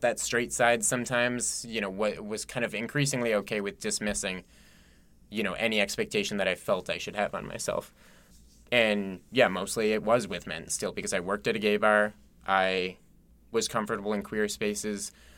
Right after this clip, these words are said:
The women that did come up were generally queer themselves or trans and non-binary folks because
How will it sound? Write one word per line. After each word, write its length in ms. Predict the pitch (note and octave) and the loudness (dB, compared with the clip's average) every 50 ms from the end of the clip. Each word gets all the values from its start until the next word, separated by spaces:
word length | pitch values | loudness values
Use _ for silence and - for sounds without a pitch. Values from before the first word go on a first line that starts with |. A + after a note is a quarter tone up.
| - - - - - - - - - | -20 -20 -20 -20 -20 -20 -18 -6 -2
The 100 | A#2 A2 | -2 0
women 380 | F#2 F#2+ G#2+ A#2 A#2+ B2 A2+ G#2+ | 0 2 2 2 4 2 2 2
that 180 | G#2+ G#2 - - | 0 0 0 2
did 220 | - C#3 B2 G#2 | 0 0 0 0
come 160 | - A#2+ A2+ | -2 -2 0
up 140 | A2 G#2 - | 0 0 0
were 80 | G#2 G2+ | 0 -2
generally 1080 | F#2+ F#2 F#2+ - - B2 A#2+ A#2 A#2+ A2+ A2 G#2+ G#2 G2+ G2 F#2+ F#2+ F2+ F#2 F#2+ - - - - - - - - - - - - | -2 -4 -10 -6 0 2 2 2 2 2 0 2 2 2 0 0 -2 -2 -4 -6 -10 -14 -20 -20 -20 -20 -20 -20 -20 -20 -20 -10
queer 260 | - - B2+ A2+ G#2+ | -4 0 2 2 2
themselves 540 | G2+ F#2+ F2+ F2+ - - F#2+ E2+ F2 G2+ G2+ - - | 2 0 -2 -4 -2 -2 -2 -2 -4 -10 -12 -8 -2
or 360 | G#2 G#2 G2+ G2 F#2+ F#2 F#2 | 2 2 4 4 2 0 -2
trans 380 | - - - A2+ G#2+ G2+ G2 A2 | -4 -4 -4 -2 -2 -2 -2 -4
and 140 | G#2+ B2+ | -2 0
non-binary 600 | A#2+ A2 G2+ G2 F#2+ G2 F#2+ G2 F#2+ F#2+ F#2+ F#2 F2+ | 2 2 2 4 4 4 4 4 2 2 2 0 0
folks 480 | - G#2+ G2 F#2+ F2+ - - - - - - - - - - - - - - - - | 2 2 2 2 0 -2 -4 -4 -4 -8 -12 -20 -20 -20 -20 -20 -20 -20 -6 2 2
because 380 | C3+ - C3 B2 A2 F#2+ - | 2 4 4 0 0 0 -2